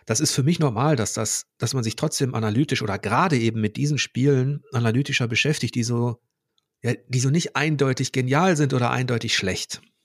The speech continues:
sondern die in diesem Mittelfeld, in diesem ausreichenden bis soliden Mittelfeld herumwuseln. Ich muss mal sehen, ob ich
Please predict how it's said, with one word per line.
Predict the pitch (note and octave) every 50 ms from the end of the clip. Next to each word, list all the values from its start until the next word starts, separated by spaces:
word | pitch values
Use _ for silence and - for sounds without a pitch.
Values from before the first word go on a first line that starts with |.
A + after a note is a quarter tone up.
| _ _ -
sondern | - B2 B2 A#2+ A#2+
die | B2 B2+
in | B2+ B2
diesem | A#2+ A#2 B2 A#2+
Mittelfeld, | B2 C#3+ D#3 C#3 - - G#2 F#2 F2+ F#2 -
in | A2+ A2+
diesem | A2 G#2+ G#2+ A2 A2 A#2 A2+ A#2 A2+ A2+ - - -
ausreichenden | - C3 B2+ - B2 B2+ B2 A#2+ A2 - A#2 A2+ A2 A2 A2
bis | A2 A2 -
soliden | - C3 A#2 B2+ C3 A#2+ A#2
Mittelfeld | C3+ - C#3+ B2 - A#2 G#2+ G#2 -
herumwuseln. | G#2 G2 G#2+ A#2+ B2+ A#2+ A2+ G#2+ G#2 G#2+ A2+ B2 - - - - - - - - - - - - - - - - _ _ _ _ _ -
Ich | - B2+ -
muss | C#3+ F3 F#3+ -
mal | F3+ D3+ C3+
sehen, | A#2 B2 D3 G3+ A3 F3+ C3
ob | A#2 A2 A#2+
ich | A2+ - - - -